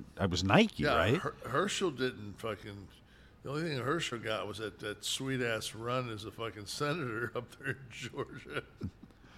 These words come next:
Speaker 1: I'm assuming that hadn't happened yet, uh, when, when you're talking about this, uh, this
Speaker 2: No,
Speaker 1: thing.
Speaker 2: no, no.
Speaker 1: Herschel Walker, Jesus Christ.
Speaker 2: I, I didn't think that, uh, I don't think that Bo thought that, uh,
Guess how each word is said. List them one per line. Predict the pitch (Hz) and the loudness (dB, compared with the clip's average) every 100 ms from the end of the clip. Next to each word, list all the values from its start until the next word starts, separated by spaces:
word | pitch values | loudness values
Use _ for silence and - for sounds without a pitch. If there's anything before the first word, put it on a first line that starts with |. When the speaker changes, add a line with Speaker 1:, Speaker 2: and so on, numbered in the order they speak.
| - - - | -18 -16 0
Speaker 1:
I'm | 98 | 2
assuming | 107 135 110 | 8 10 12
that | 104 107 | 12 12
hadn't | 101 92 | 12 10
happened | 95 127 - 90 78 | 10 8 8 6 6
yet, | 80 95 - | 6 4 2
uh, | 87 76 82 78 78 78 - 90 - | 4 6 6 6 2 0 -8 -6 -2
when, | 87 82 | 0 2
when | 87 82 | 4 4
you're | 80 | 2
talking | - 80 - | 4 2 2
about | 80 78 76 - | 0 0 -2 -2
this, | 80 - - | -2 -2 -4
uh, | 87 123 92 - - - - - - - | -4 -4 -6 -12 -20 -20 -20 -20 -20 -10
this | 131 | 0
Speaker 2:
No, | 139 131 110 78 - - | 6 6 6 2 -6 -4
Speaker 1:
thing. | |
Speaker 2:
no, | 110 113 95 92 | 0 2 0 -2
no. | 101 101 92 | -4 -4 -6
Speaker 1:
Herschel | 87 117 - - - | -2 -2 -2 -8 -4
Walker, | - 120 101 101 - | 0 0 0 -10 -6
Jesus | 113 120 78 - - | -2 0 -2 -10 -8
Christ. | 92 101 - - - - - | -4 -2 -4 -10 -20 -20 -8
Speaker 2:
I, | 113 | -4
I | 113 123 113 | -2 -2 -4
didn't | 120 120 110 | -4 -6 -10
think | - 117 107 - | -6 -6 -6 -8
that, | 98 - 101 | -8 -8 -6
uh, | 92 90 - 82 | -4 -6 -8 -8
I | |
don't | 101 101 98 | -8 -8 -12
think | 98 95 | -12 -12
that | 92 - | -12 -6
Bo | 98 95 | -6 -4
thought | - 95 90 | -6 -6 -8
that, | 90 - - | -14 -14 -12
uh, | 90 | -12